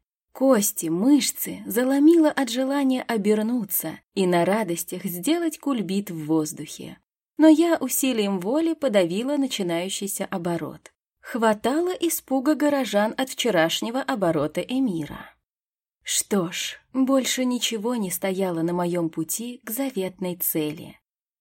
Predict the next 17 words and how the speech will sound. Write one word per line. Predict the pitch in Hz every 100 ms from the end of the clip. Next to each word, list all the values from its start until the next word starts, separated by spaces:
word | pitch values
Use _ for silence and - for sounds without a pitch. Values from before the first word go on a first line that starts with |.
| _
Я | 254 294
связалась | 277 277 269 311 285 175 -
через | 196 190 196
Киса | - 254 - 156
с | 170 190
начальником | 196 196 220 196 170 175
орбитальной | 170 165 175 185 175 165
станции | 165 - 202 302 302 285 277 285 -
и | 233 302
отдала | 311 269 269 190 190
командиру | 202 208 202 185 160 165 170
приказ. | 175 170 143 160 - - _ _ _ _ _ _ _
«Запускайте | 190 180 220 254 - - 277 202 190
проект | 160 185 180 262 - - -
строительства | - 190 180 277 294 311 - 277 277
нового | 214 202 202 208 214
эмирата». | 208 202 180 151 - -